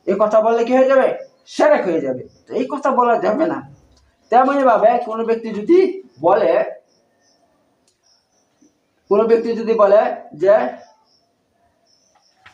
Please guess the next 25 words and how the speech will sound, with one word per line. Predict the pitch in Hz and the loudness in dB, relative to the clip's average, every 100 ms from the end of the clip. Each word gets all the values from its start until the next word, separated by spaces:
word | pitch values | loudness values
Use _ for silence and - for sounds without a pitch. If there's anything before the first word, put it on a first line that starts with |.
| _ _ _ _ _ _ - 143 | _ _ _ _ _ _ -16 -6
যদি | 240 247 247 247 | -4 -2 0 0
অমুক, | 262 285 294 - - - | 2 0 0 -2 -10 -6
অমুকে | 233 254 254 247 233 233 | 0 2 0 0 0 0
ও | 220 | 0
আল্লাহ | - 202 220 220 | 2 2 2 0
না | 214 214 | 0 -2
থাকতো, | 202 - - | -4 -6 -6
উপরে | 226 226 240 | -6 0 2
আল্লাহ | 214 202 220 311 - - | 4 2 2 0 -4 -12
নিচে | 160 185 165 | -8 -6 -4
আপনি, | 156 131 123 - _ _ _ _ | -4 -6 -12 -14 _ _ _ _
ঠিক | - 202 | -8 -6
আছে, | 208 170 - _ _ _ _ - | -6 -10 -14 _ _ _ _ -2
উপরে | 190 196 202 | 0 2 2
আল্লাহ | 185 180 185 277 311 143 | 2 2 2 2 0 -2
নিচে | 180 190 | -8 -4
আপনি, | 165 165 139 | -4 -4 -6
এই | 156 - | -8 -6
কথা | 170 170 | -4 -2
বললে | 170 180 | 0 -2
শিরক | 175 156 165 | -2 -6 -6
হয়ে | 143 | -6
যাবে। | 123 123 - _ _ | -12 -14 -20 _ _
ঠিক | - - | -14 -12
আছে? | - - | -12 -16